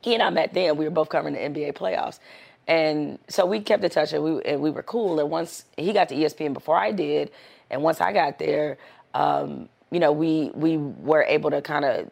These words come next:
see each other on a, on a regular basis. And based off our co-, our camaraderie, our friendship, the conversations that we had, we knew we had something. We like, "Okay, we have something." So we told the producers,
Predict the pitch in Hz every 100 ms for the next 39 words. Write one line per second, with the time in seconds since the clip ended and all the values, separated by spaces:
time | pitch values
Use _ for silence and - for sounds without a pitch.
0 | - - 190 160 156 147 147 - 151 143
1 | 151 151 143 143 196 262 - - - -
2 | - _ - 170 165 160 147 71 175 175
3 | 170 160 147 - 143 - - 139 139 -
4 | 139 139 190 202 202 190 - - - 185
5 | 180 180 165 156 143 147 151 170 160 175
6 | 170 156 156 147 156 147 147 143 - -
7 | - 220 190 190 165 160 147 110 - -
8 | - - _ - 151 - - 135 131 165
9 | 156 139 - - - - - - - -
10 | 226 269 269 269 254 - - - 202 208
11 | 202 185 196 311 156 139 -